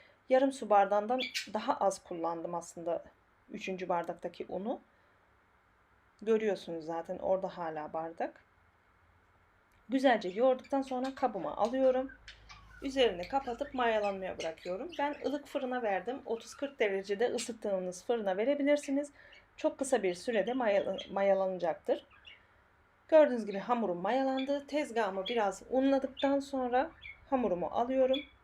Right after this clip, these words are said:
Tekrar hafif bir şöyle bir havasını alıyorum. Ne kadar güzel pürüzsüz bir hamur olduğunu zaten görüp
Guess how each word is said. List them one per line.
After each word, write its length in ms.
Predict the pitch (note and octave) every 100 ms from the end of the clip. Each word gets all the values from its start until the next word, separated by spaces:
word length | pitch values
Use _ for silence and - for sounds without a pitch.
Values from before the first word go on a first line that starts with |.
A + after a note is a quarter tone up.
| _ _ _ _ - - - - _ _ - -
Tekrar 340 | D4 C#4+ C#4
hafif 400 | C#4 B3+ B3+ B3
bir 60 | A3+
şöyle 300 | - A3+ G#3
bir 60 |
havasını 500 | A3 A#3 G#3+ - G#3+
alıyorum. 480 | - G#3 A3 F3+ F#3+ - - - - - - _ _ _ _ _ _ - - _ _ _ _ _ _ _ _ _ _ _ _ _ _ _ _ _ _
Ne 100 | G3
kadar 220 | G#3 A#3
güzel 340 | A3+ G#3 A3+ A3
pürüzsüz 460 | - G3+ - A#3+
bir 100 | A3+
hamur 280 | G#3+ G#3+ A3
olduğunu 340 | G#3 F3+ G3 A3
zaten 340 | G3+ G#3 A3
görüp 240 | G#3 G3